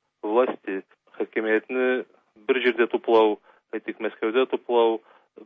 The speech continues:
бер җирдән идарә итү сәясәтеннән чыга менә бу хәзерге вазгыять. Шуны белән бәйле һәм шулай алга таба да шулай барачак дип уйлыйм мин. Ләкин ул уңай нәтиҗәгә китерерме, юкмы, анысы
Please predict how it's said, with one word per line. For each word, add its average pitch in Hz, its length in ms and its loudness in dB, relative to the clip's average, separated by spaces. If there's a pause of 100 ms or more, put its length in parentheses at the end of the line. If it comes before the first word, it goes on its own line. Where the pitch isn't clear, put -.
(100)
бер 131 160 0
җирдән 123 400 -4
идарә 117 340 0
итү 110 380 -4 (640)
сәясәтеннән 120 640 -4
чыга 110 440 2 (100)
менә 107 180 -8
бу 101 340 -6 (300)
хәзерге 104 720 -4 (140)
вазгыять. 104 580 -4 (400)
Шуны 156 180 -4
белән 147 220 2
бәйле 151 320 2 (140)
һәм 117 260 -4 (720)
шулай 135 240 0
алга 135 320 0 (160)
таба 127 240 0
да 120 240 0
шулай 127 180 -2
барачак 120 400 0
дип 120 200 -10
уйлыйм 101 260 -4
мин. 95 220 -12 (520)
Ләкин 131 380 -4
ул 131 240 0
уңай 135 240 0
нәтиҗәгә 127 640 0
китерерме, 131 840 -4
юкмы, 123 460 -4
анысы 120 320 -4